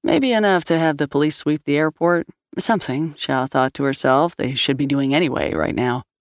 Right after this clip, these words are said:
The members of Team One whose suits could fly picked up the ones who couldn't, and they were off.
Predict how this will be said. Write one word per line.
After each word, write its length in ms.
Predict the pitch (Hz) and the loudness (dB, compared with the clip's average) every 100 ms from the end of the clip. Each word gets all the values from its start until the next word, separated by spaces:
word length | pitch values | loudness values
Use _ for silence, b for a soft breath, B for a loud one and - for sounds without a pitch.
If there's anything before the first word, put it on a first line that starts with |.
| _ _ _ _ _ _ _ _ - | _ _ _ _ _ _ _ _ -2
The 80 | 190 | 2
members 320 | 202 190 156 | 4 4 2
of 120 | 156 | -2
Team 220 | - 160 | 0 2
One 160 | 151 147 | 2 2
whose 200 | 139 139 | 2 -2
suits 320 | - 170 143 - | 0 -2 -2 -4
could 160 | 143 | -6
fly 460 | - 170 147 127 131 | 0 2 4 2 0
picked 220 | - 151 | -2 0
up 140 | 156 143 | 0 -2
the 100 | 123 | -2
ones 260 | 131 131 | 0 -2
who 60 | 131 | -4
couldn't, 540 | - 143 127 147 - - | -2 -2 0 -4 -4 -8
and 300 | 117 143 135 | -6 -4 -2
they 100 | 151 | 0
were 180 | 160 | 4
off. 400 | 160 139 - - | 4 4 -2 -12